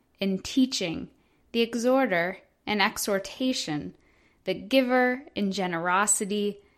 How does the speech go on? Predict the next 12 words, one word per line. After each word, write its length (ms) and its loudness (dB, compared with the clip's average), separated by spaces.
the 120 6
leader 640 6
in 220 -2
diligence, 920 -2
the 80 -4
compassionate 1000 -2
in 180 -4
cheerfulness. 1000 0
Let 260 4
love 360 0
be 120 2
genuine. 800 0